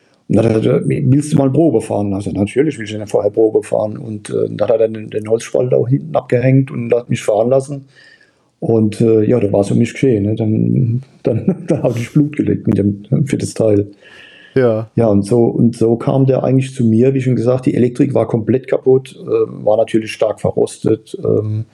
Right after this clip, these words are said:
Speaker 1: Motor ist super gelaufen, war, war problemlos. Reifen waren natürlich, die Hinterreifen waren sehr porös, die Vorderreifen waren porös.
Speaker 2: Ja, so Alterung, Schäden
Speaker 1: Also
Speaker 2: halt.
Speaker 1: das,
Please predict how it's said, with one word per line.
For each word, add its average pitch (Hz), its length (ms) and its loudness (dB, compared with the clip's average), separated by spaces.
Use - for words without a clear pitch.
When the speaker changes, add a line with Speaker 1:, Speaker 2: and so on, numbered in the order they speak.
Speaker 1:
Motor 120 300 2
ist 127 160 -2
super 127 180 0
gelaufen, 123 760 2
war, 104 560 0
war 131 420 0
problemlos. 127 840 0
Reifen 107 460 2
waren 120 140 2
natürlich, 120 300 0
die 110 60 2
Hinterreifen 120 540 2
waren 117 180 4
sehr 117 160 0
porös, 117 560 2
die - 60 -12
Vorderreifen 113 580 0
waren 113 220 0
porös. 110 320 -4
Speaker 2:
Ja, 131 140 4
so 123 220 0
Alterung, 120 640 2
Schäden 117 280 -2
Speaker 1:
Also 117 200 2
Speaker 2:
halt. 117 100 2
Speaker 1:
das, 107 80 2